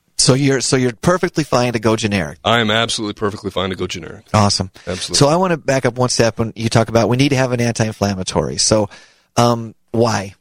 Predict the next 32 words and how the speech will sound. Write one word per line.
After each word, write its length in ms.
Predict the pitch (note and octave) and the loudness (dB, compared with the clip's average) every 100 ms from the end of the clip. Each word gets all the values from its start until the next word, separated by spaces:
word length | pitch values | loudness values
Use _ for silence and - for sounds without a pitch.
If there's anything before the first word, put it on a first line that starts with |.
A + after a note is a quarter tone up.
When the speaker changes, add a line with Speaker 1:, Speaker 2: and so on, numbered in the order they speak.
| _ | _
Speaker 1:
Why, 240 | A#2 B2+ C#3 | 0 2 2
why 220 | B2+ D3 | 2 2
does 140 | D#3 | 0
everybody 260 | C3 B2+ B2 | 0 0 0
need 140 | A#2 | 0
to 80 | A2 | 0
have 180 | A2 G#2 | 0 2
one 160 | G#2+ | 0
in 100 | G2+ | -2
their 100 | G2+ | -4
medicine 280 | F#2+ F2 - | -2 -2 -2
cabinet? 240 | - - - | -2 -2 0
Speaker 2:
Well, 200 | A#2+ A#2 | 2 2
an 100 | A#2+ | 0
anti-inflammatory 800 | D3+ D3 A#2+ B2+ A#2 A#2 A2 G#2 | 0 -2 -2 0 0 0 0 2
does 200 | G#2 G2+ | -2 -2
a 60 | |
couple 240 | - A#2 G2 | -2 0 0
of 60 | |
things. 320 | G#2 A2 B2+ - | -2 -2 -4 -8
One 180 | - A2 | -2 0
of 80 | A2+ | 2
them 200 | A2 A2+ | 0 0
is 120 | G#2 | -2
it 60 | G#2+ | -2
reduces 560 | G#2+ G#2+ G#2+ A2 G2+ | -2 0 0 -2 -2
the 80 | G#2 | 0
inflammation 720 | G#2 G#2+ G2+ G#2+ - G#2 G2+ | -2 -2 -2 -2 -2 -2 -4
from, 540 | F2+ A2 G#2 G2+ G2+ - _ _ _ | -2 0 2 0 -4 -8 _ _ _
from 220 | G#2+ G#2 | 0 0
a 160 | E2+ | 0
workout, 460 | A2 C3+ - F#2 | 0 0 -2 -8